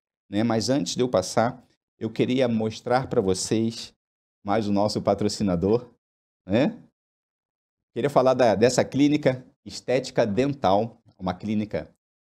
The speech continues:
que há trinta anos ela vem trazendo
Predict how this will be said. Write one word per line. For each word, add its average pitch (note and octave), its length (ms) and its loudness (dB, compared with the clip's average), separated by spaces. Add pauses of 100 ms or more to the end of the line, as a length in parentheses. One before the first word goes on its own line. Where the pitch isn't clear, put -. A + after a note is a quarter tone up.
(180)
que F2+ 300 -6 (300)
há F#2 80 -20 (180)
trinta F#3 400 -6
anos G#2+ 580 -4 (380)
ela G2+ 260 -4
vem F#2+ 320 -4
trazendo G#2 880 -2